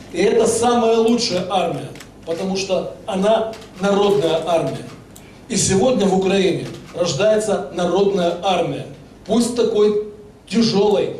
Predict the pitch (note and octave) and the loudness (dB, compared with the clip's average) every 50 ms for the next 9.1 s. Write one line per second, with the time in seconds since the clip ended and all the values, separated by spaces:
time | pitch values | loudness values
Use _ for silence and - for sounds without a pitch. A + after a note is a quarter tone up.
0 | - F#3 G3 G3 F#3+ F#3+ F#3+ F#3 F3 - - F#3+ F#3+ F#3 - F#3 F3+ E3+ D3+ D3 | -8 -4 -2 -2 -2 -2 -2 -4 -4 -4 -4 -2 -2 -2 -2 -4 -8 -8 -8 -8
1 | C#3 D3 D3 - - - - - - - - - - D#3+ F3+ F#3 G3 G#3 G3+ - | -8 -8 -10 -14 -18 -20 -20 -20 -20 -20 -20 -18 -10 -4 -2 0 2 2 2 0
2 | - - G3 G3 F#3+ F#3+ F#3 F#3+ G3 G3 F3+ - - D#3+ D#3 - - - - - | 0 -2 -2 -2 -2 -2 -2 0 0 0 0 0 0 -2 -4 -4 -6 -8 -10 -14
3 | - - - - - - - - - E3 F#3 F3+ A3 B3 B3 - A#3+ - - A3+ | -16 -20 -20 -20 -20 -20 -18 -10 -4 -4 -2 0 2 2 2 2 0 -2 0 0
4 | G#3+ G#3 - - - F#3 E3+ D3 C#3+ E3 E3+ E3 E3 - - G3 G3+ F3+ E3+ F3 | 0 0 0 -2 -6 -8 -10 -12 -10 -10 -10 -10 -8 -10 -8 -6 -6 -4 -4 -4
5 | E3+ - G3+ A3+ A3 G#3 F3+ - - - - - - - - - - - - - | -6 -4 -4 -4 -4 -4 -6 -10 -14 -18 -20 -20 -20 -20 -20 -20 -20 -12 -8 -4
6 | - G3 G3 F#3+ G3 F#3+ G3 G3 G3 F#3+ F#3+ G#3 A#3 B3 A#3+ B3 - - - - | 0 2 4 4 4 4 2 2 2 0 0 0 0 0 0 -2 -6 -8 -10 -4
7 | F#3 G3+ G#3 G#3 G#3 F#3+ G3 G#3+ - - - - - G#3+ F#3+ F3+ - - A3 A#3+ | -2 0 0 0 0 0 0 -2 -2 -4 -8 -10 -6 -4 -2 -2 -2 0 2 2
8 | A#3+ F#3+ G3 G3 G3 F#3 F3+ - - - F#3+ F3+ E3 C#3+ - D#3+ - D3 D3 C3+ | 2 2 4 4 4 4 2 2 0 0 0 -2 -2 -2 -4 -6 -8 -6 -6 -8
9 | - - | -8 -10